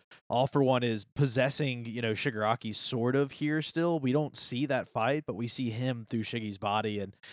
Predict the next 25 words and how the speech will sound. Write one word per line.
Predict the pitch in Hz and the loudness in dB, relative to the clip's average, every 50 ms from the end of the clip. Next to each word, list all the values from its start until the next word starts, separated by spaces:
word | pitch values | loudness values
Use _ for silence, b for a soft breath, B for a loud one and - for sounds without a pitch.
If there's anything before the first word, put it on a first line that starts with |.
| B B B | B B B
he's | 139 143 117 | 0 2 2
just | 139 143 127 156 | 0 2 4 4
like, | 147 135 - | 4 4 2
"Ah, | 156 170 180 143 110 98 | 0 0 2 2 0 0
perfect | - - 143 151 - - 156 - | -2 -2 -4 -2 -2 -4 -6 -6
timing." | - 123 123 117 139 147 123 110 98 95 95 | -6 -4 -2 0 0 0 0 -2 -6 -8 -8
Like, | 98 98 - - | -8 -8 0 2
I | 156 | 2
love | 175 147 120 123 139 190 185 165 | 2 4 4 2 2 2 2 4
the | 151 | 4
way | 120 117 113 113 | 6 6 6 4
All | 101 110 127 | 4 4 2
For | 135 - 120 | 2 2 0
One | 110 110 104 92 | 0 0 -2 -4
talks. | - 110 101 98 82 - - | -4 -4 -4 -4 -4 -6 -2
Now | 117 120 131 | 0 2 2
that | 151 | 4
we've | 160 185 175 123 | 4 4 4 2
got | 113 110 107 120 131 120 _ - | 0 -2 0 0 -2 -2 _ -4
a | 127 | 0
lot | 123 117 113 110 123 | 2 2 2 2 2
more | 117 113 | 2 2
interactions | 110 95 87 90 98 117 - - 147 151 | 2 0 -2 -4 -4 -4 -4 -2 -2 -2
with | 170 160 | 0 0
him, | - 196 214 214 208 190 196 B | 0 0 2 2 2 2 2 B